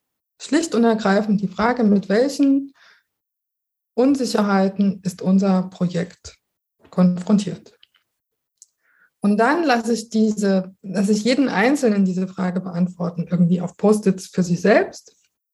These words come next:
und trage das dann zusammen. Und dann lasse ich mich erstmal überraschen,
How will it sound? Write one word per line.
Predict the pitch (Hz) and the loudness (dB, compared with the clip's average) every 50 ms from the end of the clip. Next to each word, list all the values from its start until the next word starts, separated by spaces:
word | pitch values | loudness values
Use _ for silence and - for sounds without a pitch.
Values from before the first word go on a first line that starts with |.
| _ _ _ _ _ _ _ _ _ _ _ _ _ _ - | _ _ _ _ _ _ _ _ _ _ _ _ _ _ -2
und | 190 196 202 | 0 0 0
trage | - - 190 190 190 196 | 2 2 2 2 2 2
das | 190 190 180 - - | 2 0 0 -2 -2
dann | 185 180 180 180 180 180 180 175 | -2 -2 0 0 0 0 -2 -4
zusammen. | - - 180 170 160 160 170 160 165 165 175 _ _ _ _ _ _ _ _ _ _ - _ _ _ - | -4 -4 -2 -2 -2 -2 -4 -4 -6 -8 -10 _ _ _ _ _ _ _ _ _ _ -20 _ _ _ 2
Und | 185 190 | 4 4
dann | 196 202 196 | 4 4 4
lasse | 185 190 190 196 202 | 4 4 4 2 0
ich | - | 0
mich | 208 202 - - | 0 0 2 2
erstmal | 180 190 - - 202 - | 0 0 0 0 0 0
überraschen, | 156 165 180 175 180 196 202 196 - 302 302 294 - - | 0 0 0 0 2 0 0 0 -2 -4 -4 -4 -6 -10